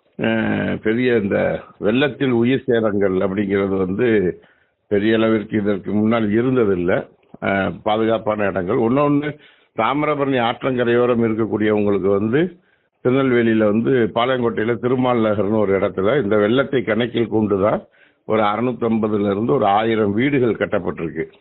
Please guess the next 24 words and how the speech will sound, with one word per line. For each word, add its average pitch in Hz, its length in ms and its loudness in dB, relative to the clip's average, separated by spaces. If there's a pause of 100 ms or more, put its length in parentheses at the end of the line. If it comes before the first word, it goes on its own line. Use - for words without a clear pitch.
(320)
அந்த 92 220 -2
காற்றின் 98 520 -4
ஓரத்துல 101 580 -2
குடியிருக்கிறவங்களுக்காக 95 1160 -2 (300)
அங்க 117 320 -2 (680)
வந்து 107 320 -4
செட் 107 240 -8
பண்ணியிருக்கிருந்தாங்க. 90 800 -2 (540)
அதனால 107 580 -2 (260)
ஆற்றை 131 540 -2
ஒட்டி 120 420 0
இருக்கக்கூடியவங்களுக்கு 107 800 0
வந்து 104 300 0
பெரிய 101 260 0
அளவிற்கு 101 760 0 (1000)
சேதாரங்கள் 113 580 2
ஏற்பட 95 420 -2
வாய்ப்பில்லை. 95 520 0
ஆனா, 123 140 0
தண்ணி 151 440 -2
சூழ்ந்து 147 380 0
இருக்கிறது. 85 480 -4 (220)
தண்ணி 117 340 2
வந்து 123 220 2